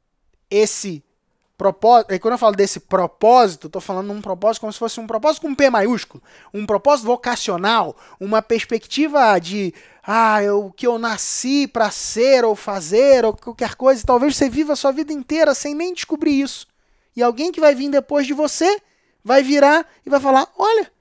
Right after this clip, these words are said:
como foi incrível a vida dele, olha o que ele fez, olha, esse propósito dele era isso, isso e aquilo. Por isso é que eu creio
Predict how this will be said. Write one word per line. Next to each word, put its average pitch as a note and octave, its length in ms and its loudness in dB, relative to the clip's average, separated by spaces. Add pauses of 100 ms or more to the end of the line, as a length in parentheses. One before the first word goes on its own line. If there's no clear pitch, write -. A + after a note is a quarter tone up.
(560)
como F4+ 260 -2
foi E4 160 -4
incrível E4 400 4
a D4 40 0
vida C#4 240 -2
dele, D#4+ 300 2
olha D#4+ 200 6
o - 20 -14
que - 100 -8
ele D#4 100 -2
fez, D#4+ 440 0
olha, D#4 180 4
esse D#4 160 -4
propósito D4+ 540 0
dele D#4 180 2
era C#4+ 160 6
isso, D#4 260 -2
isso D#4 160 -4
e F#4 60 -2
aquilo. B3+ 320 -6 (1400)
Por A3+ 200 -6
isso C4+ 240 -2
é - 20 -4
que - 140 -6
eu G#3 100 0
creio G3 640 2